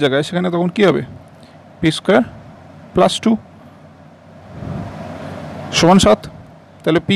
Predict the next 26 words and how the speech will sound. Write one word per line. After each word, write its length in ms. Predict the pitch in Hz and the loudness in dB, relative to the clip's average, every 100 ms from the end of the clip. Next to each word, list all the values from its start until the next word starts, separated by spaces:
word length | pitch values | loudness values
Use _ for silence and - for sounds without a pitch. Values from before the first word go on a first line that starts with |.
| 185 | 0
কী 80 | 202 196 | 4 4
হবে? 140 | - - - - - - - - - - - - | 2 -4 -16 -20 -20 -20 -20 -20 -20 -20 -20 0
root 140 | 156 170 | 4 6
over 180 | 165 196 247 - - - - - - - | 6 6 2 -4 -20 -20 -20 -20 -10 2
five, 260 | 175 196 - - - - - - | 4 4 0 -10 -20 -20 -16 -6
এবং 120 | 151 147 | -2 0
এটাই 200 | 156 185 180 | 2 4 4
হবে 140 | 180 226 - - - - - - - - - - - - - - - - 160 | 4 4 0 -16 -20 -20 -20 -20 -20 -20 -20 -20 -20 -20 -18 -16 -16 -2 0
x 20 | 156 - | 0 2
minus 220 | 147 156 156 | 4 6 6
one 80 | 156 156 | 4 4
by 60 | 156 | 0
x 40 | - | 0
এর 40 | 147 | 2
value। 160 | 143 180 - - - - - - - - - - - - - - - | 2 0 -8 -20 -20 -20 -20 -20 -20 -20 -20 -20 -20 -18 -16 -6 2
তাহলে 280 | 185 226 156 202 - - - - - _ - - | 6 6 6 2 -6 -20 -20 -20 -20 _ -10 -6
আগের 220 | 151 214 - | -2 0 0
সূত্রতে 420 | 190 143 135 160 165 - | -2 0 0 -2 -6 -2
আমরা 140 | 147 135 | 2 4
আবার 140 | 156 147 | 4 2
বলছি, 240 | 131 - 180 180 - - - - | 0 -4 -8 -8 -16 -20 -20 -8
যদি 140 | 139 143 | -2 0
ভিডিওটি 280 | 135 156 143 135 | 2 2 2 2
না 40 | 131 | 4
দেখে 160 | 143 165 143 | 2 0 -2
থাকেন, 200 | 143 | -2